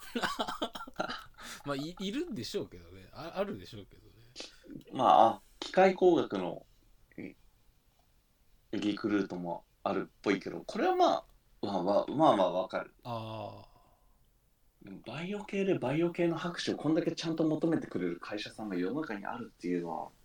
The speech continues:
Speaker 2: 知らんよ、多分。
Speaker 1: そうです。
Speaker 2: 学生やってたら。
Speaker 1: あー。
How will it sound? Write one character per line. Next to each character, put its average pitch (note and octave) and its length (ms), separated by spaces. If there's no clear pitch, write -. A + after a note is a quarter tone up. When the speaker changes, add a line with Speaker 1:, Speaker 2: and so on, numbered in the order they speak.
Speaker 2:
知 - 440
ら F#2+ 160
ん - 80
よ、 E2 160
多 - 140
分。 D2+ 120
Speaker 1:
そ - 60
う - 20
で - 40
す。 - 60
Speaker 2:
学 - 200
生 F#2+ 180
や F2+ 100
っ - 60
て F#2 80
た - 120
ら。 - 160
Speaker 1:
あ G2 520
ー。 - 40